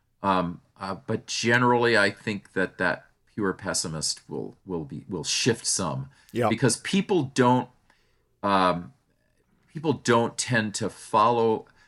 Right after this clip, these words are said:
Speaker 1: pessimists
Speaker 2: Right.
Speaker 1: uh, completely, but they, you know, you look at a, you look at a, at a Hitler who is,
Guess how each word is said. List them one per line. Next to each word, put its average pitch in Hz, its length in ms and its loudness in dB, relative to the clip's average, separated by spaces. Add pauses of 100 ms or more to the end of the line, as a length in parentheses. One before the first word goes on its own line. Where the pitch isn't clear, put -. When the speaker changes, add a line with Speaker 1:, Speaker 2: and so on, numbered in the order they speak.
(440)
Speaker 1:
pessimists 92 1000 0 (100)
Speaker 2:
Right. 110 460 -2 (240)
Speaker 1:
uh, 104 320 2 (140)
completely, 110 800 0 (240)
but 120 220 2
they, 131 220 6
you 135 220 4
know, 135 60 6
you 131 140 6
look 165 200 0
at 131 80 4
a, 104 140 2 (140)
you 123 260 0
look 151 200 0
at 117 100 2
a, - 200 0
at 95 100 -2
a 76 80 -2
Hitler 92 480 -2 (380)
who 104 360 2 (220)
is, 101 380 -2